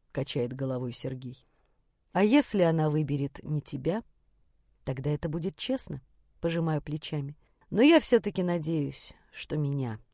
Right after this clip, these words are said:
«Это ты классно придумал», говорит Северов. «А теперь представь, каково ей сейчас. Девочка не в курсе твоих благородных порывов.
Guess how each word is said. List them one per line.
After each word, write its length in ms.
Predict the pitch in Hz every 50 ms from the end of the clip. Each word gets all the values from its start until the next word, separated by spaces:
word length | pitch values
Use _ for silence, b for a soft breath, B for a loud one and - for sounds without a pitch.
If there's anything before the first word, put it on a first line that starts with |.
| _ _ _ _ _ _ _ _ _ -
«Это 220 | 202 226 - 254
ты 120 | - 302 285
классно 440 | - 294 220 190 170 - - 175
придумал», 480 | - - 190 170 175 180 180 175 180 - - _ _ _ _ _ _ _ _ -
говорит 420 | 147 170 170 175 175 175 160 -
Северов. 540 | - - 180 165 156 151 147 151 - - _ _ _ _ -
«А 100 | - 165
теперь 260 | - - - 254 240
представь, 480 | 226 - 240 226 - - - 220 208 -
каково 380 | - 190 - - 220 208 208 196
ей 160 | 170 160 160
сейчас. 560 | - - 160 - - 165 147 139 - - - _ _ _ _ _ _ -
Девочка 460 | 196 202 247 247 208 196 - - 233
не 120 | 226 240
в 60 | 254 -
курсе 320 | - 226 196 - - 220
твоих 300 | - 226 226 214 196 170
благородных 580 | 160 185 190 185 196 190 185 165 139 151 147 -
порывов. 560 | - 175 180 175 156 135 135 - - -